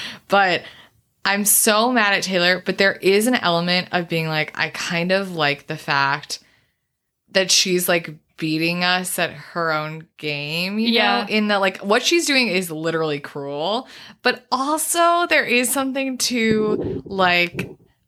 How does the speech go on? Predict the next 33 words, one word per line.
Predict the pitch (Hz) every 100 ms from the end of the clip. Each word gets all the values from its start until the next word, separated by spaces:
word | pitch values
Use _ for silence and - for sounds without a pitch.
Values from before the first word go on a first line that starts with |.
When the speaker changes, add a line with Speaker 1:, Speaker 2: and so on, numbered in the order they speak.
| -
Speaker 1:
I | 247
do | 220 - 220
kind | 220 226
of | 214 202
wanna | 208 113
be | 117
surprised, | 185 - 202 - 87 85 82 -
you | 208
know | 190
what | 185
I'm | 190
saying? | 190 196 175 180 208
Speaker 2:
Yeah, | 240 233 160
Speaker 1:
Like |
Speaker 2:
there's | 262 277
something | 311 311 339 320
to, | - 269 254
like, | 233 240 -
her, | - 208 226 220 214 208 - _ _
us | - 180 226 - -
having | - 240 240 240
figured | 240 214 196 190
out, | 185 185 190
like, | 196 190 -
all | 196 185
of | 185
her | - 196
weird | 185 185 175
shit | - 185 185
and | - 202
her | 196
being | 196 190 185
like, | 185 180 -